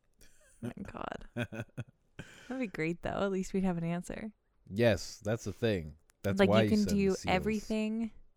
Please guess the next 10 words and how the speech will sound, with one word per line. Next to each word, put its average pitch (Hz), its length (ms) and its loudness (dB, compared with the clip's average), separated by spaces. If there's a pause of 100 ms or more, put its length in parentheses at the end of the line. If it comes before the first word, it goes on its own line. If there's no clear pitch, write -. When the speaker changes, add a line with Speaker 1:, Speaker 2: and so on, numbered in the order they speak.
(1200)
Speaker 1:
humanly 233 460 4
possible 180 720 -4 (420)
to 190 120 -4
definitively 202 680 -2
say 170 260 -2
there 165 140 -2
is 160 100 -4
no 156 260 -6
goat - 220 -4
man. - 260 -10